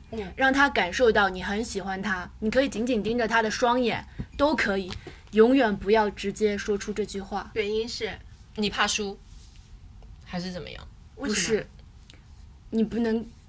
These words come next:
Speaker 2: 你说出来了之后，你们就并，你们的关系就变成了一个是或否的选择题。
Speaker 3: 嗯。
Speaker 2: 就面，就让对方面临了一个说我要去抉择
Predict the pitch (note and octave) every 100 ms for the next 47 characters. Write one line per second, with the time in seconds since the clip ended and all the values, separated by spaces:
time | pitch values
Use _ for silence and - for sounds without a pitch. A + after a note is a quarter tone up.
0 | - A#3+ A3+ - D4+ F4 D4+ D4+ A3 G3+
1 | A3 G#3 A3+ F3 - - - - G#3 G#3
2 | G#3+ C4 A#3 B3+ A3+ - - - A3+ A3
3 | G#3+ G#3 B3+ D4 C#4+ G#3+ C4 C#4 A#3+ G#3+
4 | G3 G3 G3 A#3 G#3+ F3+ - - - -
5 | - - D#4 - C4 A3 G3 D3+ F3 -
6 | E3+ D3+ E3+ F#3+ - D#3+ D3 F#3+ F3+ E3+
7 | E3+ F3 F#3 G3+ D#4+ D4+ C#4+ - - E4
8 | D#4 C#4+ D#4 D4 C#4+ D4 C4+ G#3 G3+ G#3+
9 | G3 F#3+ B3+ A3+ A#3 G#3+ E3+ G3 A3 D4
10 | A3 - F#3+ A#3 G#3 F#3+ E3 E3